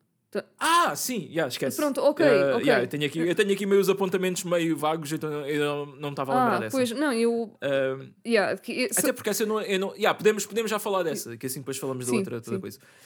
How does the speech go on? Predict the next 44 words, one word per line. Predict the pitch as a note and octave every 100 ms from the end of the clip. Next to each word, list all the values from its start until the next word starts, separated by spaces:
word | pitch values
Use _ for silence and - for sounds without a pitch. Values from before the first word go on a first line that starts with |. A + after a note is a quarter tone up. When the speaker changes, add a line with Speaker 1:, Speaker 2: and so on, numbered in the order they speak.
| - _
Speaker 2:
Mas, | - D3 E3 D#3+ D#3+ D3 - - _ -
pá, | G3
eu, | F#3+
eu | - A#3 A3+ -
realmente | G3 F3+ F3+
nesta | F#3 E3+
aqui | C#3 C#3
não | D3+
achei | D#3+
assim, | D3 D3+ D3 C#3 C#3
não | D3
achei | - C#3+
assim | D3
muita | C3+
piada, | - C3 F#2
Speaker 1:
Ah, | C4+ D#4 E4 E4+ E4+
Speaker 2:
vou |
ser | -
Speaker 1:
olha, | C#4+ A#3+
Speaker 2:
sincero. | A3+ C#4+
Speaker 1:
eu |
não | D4+ D4+ D#4+ D#4
apontei | D#4 - D4 D#4+ D#4+
nada. | B3 A3+ C4 C4+ E4+
<laughs> | F#4 - - D5 - - - _ _ _ _ _ - D5+ C#5 F#4 E4
Mas, | C4+ D4 C#4+
mas | C#4 C#4
Speaker 2:
Eu, | -
Speaker 1:
sim, | A#3
era | G#3+
Speaker 2:
eu |
só | - A3+
Speaker 1:
aquela | A3 G#3+
gaja. | G3+
Speaker 2:
apontei, | G#3 A#3+ F3+ G3 G#3 G3+
eh, |
duas | F#3 A3
coisas. | - E3 B2 A#2+ - _ _ _ - - -
Que | F#3+ D#3+ C3 - C#3+ C#3+ A#2+ -
a, | C3+
a | C3
senhora | - D3+ D3 C3
lá | C3+
da, | B2+ C3 B2+ A2+